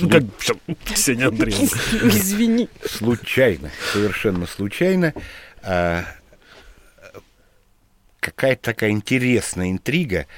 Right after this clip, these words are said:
Speaker 1: на страницах дневника. А, речь идёт о одиночестве, вдруг внезапно. Такой выдержанный, правильный юноша, который
Speaker 3: Ну, юноша-то
Speaker 1: постоянно
Speaker 3: взрослый уже, не
Speaker 1: Ну,
Speaker 3: то чтобы
Speaker 1: ну, не, ну,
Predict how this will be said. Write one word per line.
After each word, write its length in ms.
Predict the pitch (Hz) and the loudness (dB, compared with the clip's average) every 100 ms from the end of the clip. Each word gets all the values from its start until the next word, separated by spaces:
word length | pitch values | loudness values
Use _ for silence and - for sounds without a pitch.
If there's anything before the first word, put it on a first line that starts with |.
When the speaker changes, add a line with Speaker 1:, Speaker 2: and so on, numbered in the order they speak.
| - - | -20 -12
Speaker 1:
на 120 | 90 | -8
страницах 640 | 90 - 104 98 87 92 85 | -6 -2 0 0 -2 -4 -2
дневника. 640 | 90 90 95 90 147 175 - - - - - | -2 0 0 0 0 0 -2 -20 -20 -20 -8
А, 280 | 90 85 87 | -4 0 0
речь 300 | 120 117 - | 0 -2 -6
идёт 520 | 87 107 156 - - - | -2 2 0 0 -12 -4
о 280 | 113 135 147 - - - - - _ - | 0 2 0 -6 -20 -20 -20 -20 _ -6
одиночестве, 1000 | 117 135 147 104 87 - - - 101 101 | -4 0 0 2 0 -4 -8 -8 -6 -4
вдруг 320 | 92 117 - | -2 -4 -2
внезапно. 420 | 110 73 - - _ _ _ _ - | -4 -4 -10 -18 _ _ _ _ -8
Такой 300 | - - 135 | -4 2 0
выдержанный, 640 | 85 131 131 110 90 98 98 | 2 0 2 2 0 -2 -2
правильный 580 | - 104 117 104 98 95 | 0 2 2 2 0 -2
юноша, 680 | 82 117 110 104 - 101 - - - | -2 0 0 0 0 -2 -2 -20 -16
который 420 | - 92 110 110 95 - | -6 0 2 2 -2 -6
Speaker 3:
Ну, 140 | - 139 | 0 2
юноша-то 160 | 226 | 4
Speaker 1:
постоянно 340 | 269 - - 127 | 6 4 6 6
Speaker 3:
взрослый 480 | - 381 - 170 175 | 8 6 4 2 2
уже, 200 | 170 170 | 2 2
не 140 | - | 4
Speaker 1:
Ну, 60 | - | 4
Speaker 3:
то 100 | 247 | 4
чтобы 320 | - 185 151 | 4 0 2
Speaker 1:
ну, 80 | 175 | 4
не, 60 | |
ну, 80 | 170 | 4